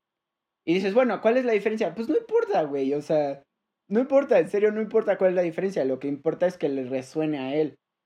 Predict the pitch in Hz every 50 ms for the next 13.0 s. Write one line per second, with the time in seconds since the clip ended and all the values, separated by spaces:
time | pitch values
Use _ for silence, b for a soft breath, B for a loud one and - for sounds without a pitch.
0 | _ _ _ _ - - 156 156 151 151 147 143 160 160 170 185 190 190 208 208
1 | 214 202 190 185 180 175 175 170 - 160 147 147 117 - - 170 160 - 180 170
2 | 170 175 170 170 165 165 160 151 156 151 - 156 151 147 143 139 135 - 147 139
3 | 135 135 127 131 135 127 127 123 120 120 120 - - - 170 185 185 170 131 131
4 | _ _ _ _ _ _ _ _ _ _ _ _ _ - 165 180 175 185 175 -
5 | 196 202 202 220 214 214 208 185 190 180 170 165 165 - 170 - - 180 175 175
6 | 170 165 156 139 - - 135 139 135 - 135 - - 160 165 160 160 135 151 151
7 | 160 165 165 202 196 196 - 143 131 - - _ _ _ _ - 156 156 165 160
8 | 165 175 175 - 208 202 - 190 185 170 190 185 180 180 180 180 175 170 170 -
9 | 170 170 - 175 - 160 143 139 135 135 - 156 147 165 147 143 - - - 147
10 | 139 135 135 135 - 180 185 190 175 170 165 165 B B _ _ _ _ - 175
11 | 170 170 156 165 165 180 190 190 190 - 190 - - 175 175 170 - 185 165 -
12 | 170 170 165 160 156 175 156 147 - 175 160 156 147 135 131 135 131 127 117